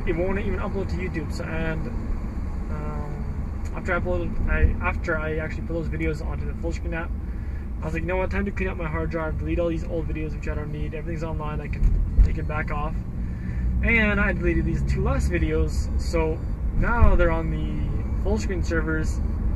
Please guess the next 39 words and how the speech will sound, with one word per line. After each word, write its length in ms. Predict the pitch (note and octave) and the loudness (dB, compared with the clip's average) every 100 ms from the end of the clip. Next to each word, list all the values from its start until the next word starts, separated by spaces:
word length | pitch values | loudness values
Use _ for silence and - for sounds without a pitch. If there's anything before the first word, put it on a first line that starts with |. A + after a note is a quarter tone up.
| - - - | 0 -2 -2
and 220 | - D#3 | 0 0
on 80 | D#3 | 0
that 80 | - | 0
upload 320 | - G#3+ F#3 | 0 0 2
app, 200 | D#3 D#3 - - - - - | 2 4 4 6 8 10 8
and 100 | D#3+ | 4
I 60 | D#3+ | 0
can't 260 | - F#3 | 0 0
download, 260 | F#3 F3 D#3+ | 2 0 0
download 260 | E3 E3 D#3+ | 0 2 2
them 220 | D#3 D3 | 2 2
back 240 | D#3 D#3 - | 2 2 2
onto 260 | F3+ E3 - | 2 4 6
my 180 | - - | 10 10
machine, 360 | - - - | 10 8 8
so 100 | - | 2
that 100 | - | 2
I 60 | - | 4
can't 260 | - - - | 4 4 0
just 140 | - | 0
upload 240 | - - | 0 0
them 140 | - - | 0 0
to 80 | - G#3+ | 0 0
YouTube. 1120 | F#3 - - - - - - - - - - | 0 0 0 0 0 -2 -2 0 4 8 8
So 80 | - | 8
I'm 40 | |
like, 180 | E3+ E3+ | 4 2
"Hey, 240 | G3+ G3 F#3 - - - - | 2 2 0 -2 -2 -2 0
let's 160 | A3+ A3+ | 0 0
go 120 | A#3+ | 0
a 60 | A3+ | 0
few 160 | A3 | 0
weeks 140 | G#3 - | 0 0
without 160 | G#3 | 0
a 40 | F3+ | 0
content. 360 | A3 G3+ E3 | 0 0 0
What 140 | F3 F3 | 2 2
the 80 | |
hell?" 260 | - G#3 | 2 2